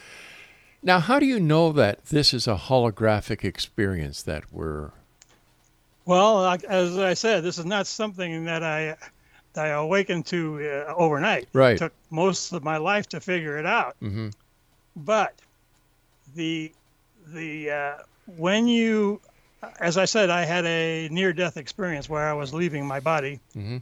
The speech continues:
Speaker 2: and I, and I knew that I was gonna die,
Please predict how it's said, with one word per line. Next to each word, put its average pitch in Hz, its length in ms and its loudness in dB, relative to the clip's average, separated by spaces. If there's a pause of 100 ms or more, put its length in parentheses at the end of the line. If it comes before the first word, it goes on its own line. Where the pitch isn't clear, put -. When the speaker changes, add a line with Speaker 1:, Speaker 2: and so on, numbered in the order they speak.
(140)
Speaker 2:
and 147 160 -6
I, 156 200 2
and 147 380 -6
I 151 120 -4
knew 180 320 4
that 156 160 -4
I 156 180 0
was 156 160 -4
gonna 147 220 -10
die, 147 460 -2